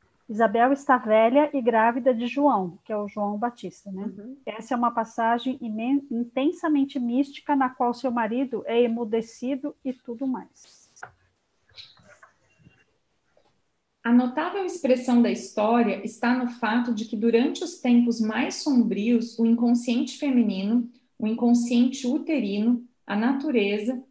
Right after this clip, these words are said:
Speaker 3: alimenta a alma da mulher. As mulheres relatam que, no meio de sua descida,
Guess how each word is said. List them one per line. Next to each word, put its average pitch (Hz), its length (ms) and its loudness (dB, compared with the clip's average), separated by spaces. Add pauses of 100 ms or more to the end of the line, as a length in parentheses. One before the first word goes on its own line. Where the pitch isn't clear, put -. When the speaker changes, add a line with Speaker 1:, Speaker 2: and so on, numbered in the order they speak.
(140)
Speaker 3:
alimenta 233 640 2
a 247 100 0
alma 240 220 4
da 240 120 4
mulher. 233 360 2 (800)
As 196 120 -12
mulheres 233 500 2
relatam 220 640 0
que, 208 220 -4
no 208 80 -2
meio 254 320 0
de - 80 -10
sua 240 200 -2
descida, 190 760 -4